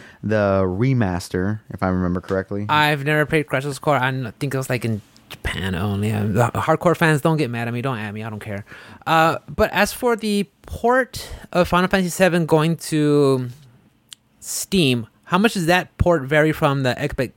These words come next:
Speaker 2: Epic Game Store
Speaker 1: It do-,
Speaker 2: version?
Speaker 1: it doesn't. It's the
Speaker 2: It's
Speaker 1: same.
Speaker 2: one for one, same thing, yeah?
Speaker 1: Yeah.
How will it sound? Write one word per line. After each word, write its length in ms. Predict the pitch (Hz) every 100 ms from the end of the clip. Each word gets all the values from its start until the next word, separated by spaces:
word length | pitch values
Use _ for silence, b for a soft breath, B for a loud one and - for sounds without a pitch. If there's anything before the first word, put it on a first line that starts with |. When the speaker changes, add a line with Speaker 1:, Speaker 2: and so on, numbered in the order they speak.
| _
Speaker 2:
Epic 260 | 180 180 147
Game 160 | 156
Store 400 | 151 143 113 110 - _ _ _ _
Speaker 1:
It 60 | 123
do-, 40 | 117
Speaker 2:
version? 280 | 107 104 107
Speaker 1:
it 60 | -
doesn't. 340 | 110 92 101 - _ _ _
It's 100 | -
the 60 | 123
Speaker 2:
It's 60 |
Speaker 1:
same. 100 | 104
Speaker 2:
one 100 | 143
for 100 | 147
one, 220 | 131 131
same 180 | 135 135
thing, 220 | 135 131
yeah? 160 | 127 147
Speaker 1:
Yeah. 240 | - 95